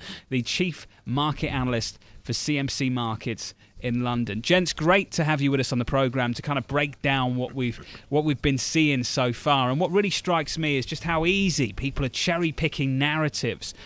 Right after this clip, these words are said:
over the weekend as to what's gone wrong here and then justifying why the sterling price is down because it was about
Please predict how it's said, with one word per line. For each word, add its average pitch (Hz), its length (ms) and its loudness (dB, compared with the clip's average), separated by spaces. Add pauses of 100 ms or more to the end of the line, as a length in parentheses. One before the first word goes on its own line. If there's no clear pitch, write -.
(280)
over 143 220 0
the 143 80 2
weekend 139 400 -2
as 123 140 -2
to 120 80 -2
what's 147 340 -2
gone 131 320 2
wrong 143 300 2
here 143 300 4
and 123 100 0
then 131 160 0
justifying 127 800 0
why 123 260 -2 (540)
the 117 80 -6
sterling 151 800 2
price 147 420 0
is 127 80 0 (220)
down 147 640 4
because 123 580 0
it 113 80 -6
was 101 160 -10
about 127 380 -2